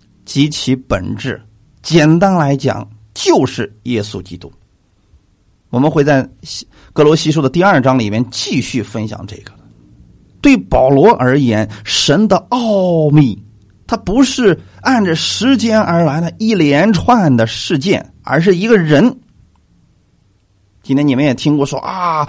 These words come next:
多少年前的什么奥秘被解开了，什么奥秘被解开了。在圣经当中所提到的这些奥秘，都指向了一个人，耶稣。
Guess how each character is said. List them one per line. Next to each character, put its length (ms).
多 100
少 80
年 220
前 140
的 80
什 100
么 80
奥 320
秘 260
被 220
解 260
开 280
了， 320
什 140
么 80
奥 300
秘 220
被 180
解 240
开 220
了。 160
在 160
圣 320
经 240
当 180
中 140
所 180
提 320
到 140
的 80
这 80
些 160
奥 180
秘， 180
都 200
指 300
向 240
了 100
一 120
个 120
人， 380
耶 180
稣。 260